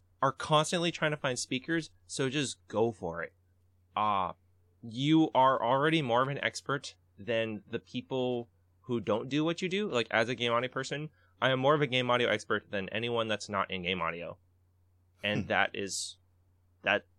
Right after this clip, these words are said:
Speaker 1: that's kind of like a, a form of breaking through imposter syndrome. After that, I started to try and do other events that weren't game audio and, and speak about things that I at least cared a lot about, even if I wasn't necessarily the most knowledgeable. But I'm like,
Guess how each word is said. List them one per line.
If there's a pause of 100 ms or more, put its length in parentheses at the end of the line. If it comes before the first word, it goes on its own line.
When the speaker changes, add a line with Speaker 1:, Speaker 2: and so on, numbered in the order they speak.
(160)
Speaker 1:
that's
kind
of
like
a,
a
form
of
breaking
through
imposter
syndrome. (460)
After
that,
I
started
to
try
and
do
other
events (160)
that
weren't
game
audio
and,
and
speak (120)
about
things
that
I
at
least
cared
a
lot
about,
even
if
I
wasn't
necessarily
the
most
knowledgeable.
But
I'm
like,